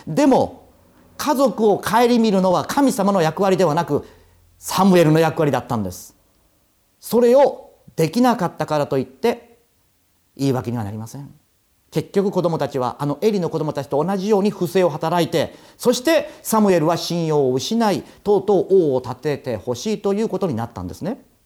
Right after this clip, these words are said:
まあ、そういうことが聖書の中にいくつも出てくるんです。あの偉大なダビデ王も、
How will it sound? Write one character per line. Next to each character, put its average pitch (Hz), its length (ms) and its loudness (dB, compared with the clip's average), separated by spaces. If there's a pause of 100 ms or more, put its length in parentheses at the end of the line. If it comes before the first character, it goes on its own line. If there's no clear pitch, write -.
(260)
ま 143 120 -4
あ、 - 20 -6
そ 147 140 -4
う 220 60 4
い 240 40 2
う 226 40 -2
こ 233 60 2
と 240 100 0
が 175 100 -2
聖 240 120 0
書 202 80 -2
の 180 60 -4
中 180 120 -6
に 160 80 -4
い 165 60 -6
く - 80 -18
つ - 80 -4
も 240 60 0
出 247 100 -4
て 247 100 -2
く 254 100 0
る 214 60 2
ん 165 60 -2
で 117 80 -2
す。 - 220 -14 (500)
あ 202 140 -2
の 185 200 -2
偉 185 120 0
大 214 240 2
な 220 260 -2 (380)
ダ 151 200 2
ビ 214 120 4
デ 240 100 4
王 190 200 4
も、 101 300 -6